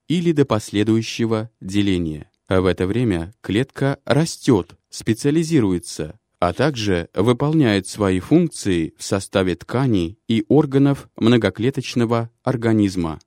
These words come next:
Совокупность последовательных и взаимосвязанных процессов в период подготовки клетки к делению, а также на протяжении самого деления, митоза, называется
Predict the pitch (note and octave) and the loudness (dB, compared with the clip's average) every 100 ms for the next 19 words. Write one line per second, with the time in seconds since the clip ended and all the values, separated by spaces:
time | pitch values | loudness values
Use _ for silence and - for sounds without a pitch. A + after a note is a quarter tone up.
0 | _ _ _ - - F#2 F2+ B2+ B2+ G2 | _ _ _ -10 -2 0 0 -2 -2 -2
1 | F2 - - F#2+ - G2+ G2 F#2+ - G2 | -4 -8 -4 -4 -2 -2 0 -2 -2 0
2 | F#2+ - - A#2+ A#2 A2+ C3+ E3 - C#3 | 0 -4 -8 -4 -4 0 0 0 0 0
3 | G#2+ G2 F#2 F2+ F2+ F#2+ - E3 D#3+ - | 2 2 0 -2 -4 -4 -4 -4 -4 -4
4 | - - _ _ G#2 G#2 F#2+ F#2 F#2+ F#2+ | -6 -10 _ _ 2 4 2 0 -4 -2
5 | F#2+ G#2 F#2+ - F#2 - G2+ F#2 - G2 | -2 0 -4 -4 -8 -2 -2 -4 -6 -8
6 | F#2+ G2 A2 D3 G2 E2+ D#2 _ - F2+ | -2 0 0 2 0 -2 -6 _ 0 0
7 | - C#3 C3+ G#2 F2 F2 - _ G2+ F#2+ | 0 -4 -4 -4 -4 -4 -10 _ -2 0
8 | G#2 G#2+ G#2+ B2+ D3+ D3 D3 - D#3 E3+ | -2 -2 -2 2 4 4 4 2 2 4
9 | C#3+ F#2+ F#2 G#2+ F3 D#3+ G2+ E2 - _ | 4 2 2 2 4 4 2 0 -6 _
10 | - G2+ D3 C#3 G2 F#2+ D#2+ D#2+ _ _ | -2 2 2 2 0 0 -6 -10 _ _
11 | _ - G#2 G2+ G2+ D#3+ E3 - - C#3+ | _ -4 -2 0 0 2 0 -2 -2 -2
12 | C#3+ | -2